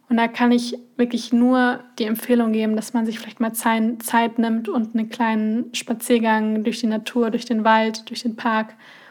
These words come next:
oder durch die Straßen, ganz gleich einfach in der frischen Luft und möglichst naturnah, da einen kleinen Spaziergang macht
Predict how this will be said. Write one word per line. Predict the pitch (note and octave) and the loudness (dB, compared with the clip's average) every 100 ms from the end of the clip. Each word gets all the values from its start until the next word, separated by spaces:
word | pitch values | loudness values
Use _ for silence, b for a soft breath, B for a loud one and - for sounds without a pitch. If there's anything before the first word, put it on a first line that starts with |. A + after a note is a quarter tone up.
| B B B _ - | B B B _ 2
oder | C4 | 4
durch | A#3+ | 4
die | A#3+ | 2
Straßen, | A#3+ - A3 A3 A3+ A3+ A3 | -2 0 2 2 2 -2 0
ganz | A3+ A#3 | 0 0
gleich | - G#3+ A#3+ | -2 -2 0
einfach | A3+ A#3 | -4 -2
in | A3+ | 0
der | A3+ | -2
frischen | - B3 A#3+ G#3+ | -2 -2 0 0
Luft | A3+ - - | 0 -4 -4
und | A3 | -2
möglichst | G#3+ A#3+ B3 A#3+ - | 0 0 0 -2 -2
naturnah, | A#3+ A3+ - A3+ G#3 G#3+ B3 B B B B B | -6 -4 -2 0 0 -2 -4 B B B B B
da | A#3 | 0
einen | A3+ | 0
kleinen | A#3+ A3+ | 2 2
Spaziergang | A3 - A3 B3+ B3 A3 | 2 -4 0 2 2 2
macht | A3 A#3 - | 0 0 -4